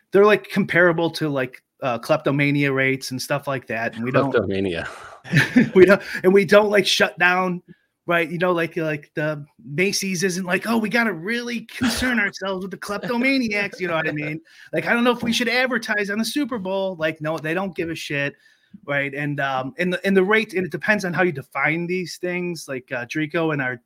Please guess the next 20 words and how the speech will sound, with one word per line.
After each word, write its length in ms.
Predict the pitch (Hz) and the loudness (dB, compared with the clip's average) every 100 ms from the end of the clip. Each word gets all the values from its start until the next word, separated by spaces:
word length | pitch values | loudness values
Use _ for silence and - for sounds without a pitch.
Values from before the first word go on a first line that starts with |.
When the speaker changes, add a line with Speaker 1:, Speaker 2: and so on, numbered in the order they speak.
| _ | _
Speaker 1:
Discord 720 | - 147 - - 151 151 151 151 _ _ _ | -8 -8 -8 -6 -2 -2 -2 -6 _ _ _
s-, 160 | - 131 | -16 -6
had 180 | 151 | -4
a 60 | 143 | -2
study 420 | - 156 156 151 135 | -2 -2 0 0 -4
a 60 | - | -6
couple 260 | 151 135 | -8 -6
days 320 | 135 147 143 | -4 -4 -4
ago 460 | 135 135 127 123 123 _ _ _ - | -6 -4 -2 -2 -4 _ _ _ -6
where 120 | 151 | -4
in 80 | 135 | 2
Ireland, 540 | 156 170 139 131 127 - | 4 4 4 -2 -6 -8
uh, 220 | 131 127 120 | -4 -2 0
hi-, 160 | 160 - | -2 -2
you 140 | 147 | -4
know, 200 | 127 120 - | -2 -4 -8
where, 280 | 131 143 135 | -10 -4 -2
where 160 | 147 139 | -2 -2
he's 240 | 202 190 | -2 -4
from, 400 | - 143 131 131 | -4 -2 -4 -6